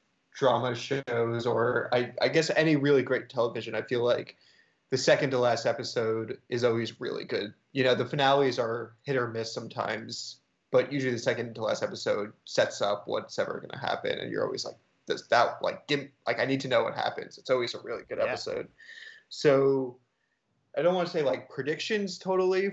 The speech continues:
Speaker 1: for the end of the season, but, like, I mean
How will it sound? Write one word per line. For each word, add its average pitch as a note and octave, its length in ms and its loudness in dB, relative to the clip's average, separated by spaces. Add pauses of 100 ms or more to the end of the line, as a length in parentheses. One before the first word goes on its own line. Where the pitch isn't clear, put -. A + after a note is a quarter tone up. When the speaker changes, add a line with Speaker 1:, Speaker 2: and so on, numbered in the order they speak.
Speaker 1:
for F#3 680 2 (760)
the D3+ 180 6
end D#3 120 4
of D#3+ 100 0
the D#3 80 -2
season, E3+ 500 0
but, A#2+ 200 2
like, B2 380 0 (680)
I B2+ 60 2
mean B2 320 -2